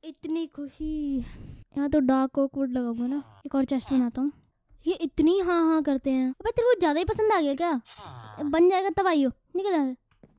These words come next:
चल, गंदी कर दी मेरी प्लैंक। चल भाग यहाँ से,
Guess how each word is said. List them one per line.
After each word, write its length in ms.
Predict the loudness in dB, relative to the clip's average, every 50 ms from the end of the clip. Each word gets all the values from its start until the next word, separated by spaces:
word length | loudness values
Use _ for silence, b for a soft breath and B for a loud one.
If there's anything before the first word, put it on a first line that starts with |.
| _ -8
चल, 140 | -8 -8 -8 -8 _ _ _ _ _ _ -20
गंदी 320 | -12 -6 -2 0 0 0
कर 120 | 0 -2 -2
दी 100 | -2 -2
मेरी 280 | -2 -4 -4 -8 -10 -14 _ _ _ _ _ _ -10
प्लैंक। 340 | -10 -8 -6 -8 -8 -10 -12 _ _ _ _ _ -20
चल 220 | -12 -10 -8 -6
भाग 180 | -6 -6 -4 -4
यहाँ 160 | -4 -6 -6
से, 60 | -8